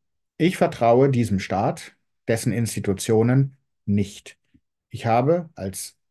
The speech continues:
Demokrat, als Staatsbürger eine gesunde und natürliche Skepsis gegenüber der Macht und den Mächtigen und ich erwarte von ihnen Rechenschaft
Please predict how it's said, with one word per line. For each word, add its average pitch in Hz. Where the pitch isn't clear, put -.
Demokrat, 156
als -
Staatsbürger 139
eine 101
gesunde 139
und 104
natürliche 127
Skepsis -
gegenüber 107
der 98
Macht 127
und 98
den 98
Mächtigen 139
und 120
ich 110
erwarte 113
von 110
ihnen 139
Rechenschaft 160